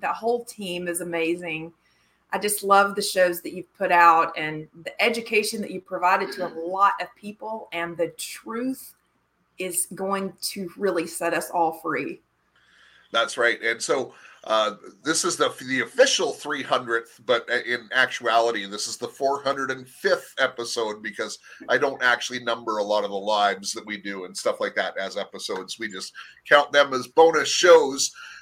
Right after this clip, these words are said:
Speaker 2: But Christy, today's guest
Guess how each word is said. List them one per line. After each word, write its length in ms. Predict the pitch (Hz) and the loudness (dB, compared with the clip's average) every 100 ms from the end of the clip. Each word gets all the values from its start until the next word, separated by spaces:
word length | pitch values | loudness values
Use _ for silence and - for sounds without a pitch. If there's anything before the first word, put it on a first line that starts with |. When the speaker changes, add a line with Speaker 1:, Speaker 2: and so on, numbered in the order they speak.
| _ | _
Speaker 2:
But 240 | 147 143 - _ | 2 2 -6 _
Christy, 500 | - 165 175 - 165 | 0 4 4 0 -4
today's 680 | 165 147 131 139 151 156 143 | -6 -10 -4 0 2 2 -2
guest 580 | 123 113 104 - - | 0 2 0 -4 -8